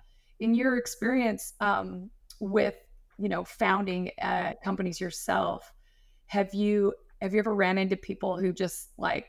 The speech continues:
"Yeah, you'll never win, and, you know, you're never gonna make it, but we believe in you"? Have you ever had anyone do,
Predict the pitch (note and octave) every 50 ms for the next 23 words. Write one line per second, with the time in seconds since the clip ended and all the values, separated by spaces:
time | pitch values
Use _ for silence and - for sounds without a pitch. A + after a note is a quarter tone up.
0 | _ - G3 F3 F3 F3 F3+ F3+ F3+ F#3 F#3 F#3 F3+ F3+ - F3 F3+ E3+ F3+ F3+
1 | F3+ F3+ F3+ F#3 F#3 F3+ - - F3 F3 E3+ E3+ E3+ F#3 - F#3 F3 E3+ E3 E3
2 | E3+ E3+ F3 F3 F3 E3+ - F3+ F3+ F3 F3 F3 E3+ E3 F3 - - F3 E3+ E3
3 | E3+ - - _ _ _ _ - F#3 F3+ - F#3 F#3 F3+ F#3 F#3 F3+ E3+ E3 E3+
4 | D#3 D#3+ D#3+ D#3+ F3 A3 B3+ D4 - _ _ - G3+ F#3+ G3+ G3+ G#3+ A3 G3 G3+
5 | G3 G3 F#3+ F#3 - - G3+ G#3 G3 G3 G3 G3 F#3 - _ _ _ _ _ _
6 | _ - G#3+ G#3 G3+ G#3+